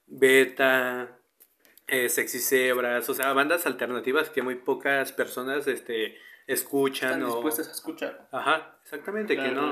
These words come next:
Speaker 1: no,
Speaker 3: claro.
Speaker 1: sí. Y hoy en día,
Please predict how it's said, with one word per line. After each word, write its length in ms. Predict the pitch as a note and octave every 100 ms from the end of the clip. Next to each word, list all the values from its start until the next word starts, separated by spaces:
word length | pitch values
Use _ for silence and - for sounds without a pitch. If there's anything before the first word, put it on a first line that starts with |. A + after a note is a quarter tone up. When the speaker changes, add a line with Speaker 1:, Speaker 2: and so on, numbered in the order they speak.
| D3 D3
Speaker 1:
no, 60 |
Speaker 3:
claro. 140 | C#3+ -
Speaker 1:
sí. 200 | E3 E3 - - - - -
Y 600 | C#3 C3+ B2+ B2+ B2 A#2+ B2+ C#3
hoy 200 | D3+ E3
en 120 | D#3+ D3
día, 420 | G3 C4+ A#3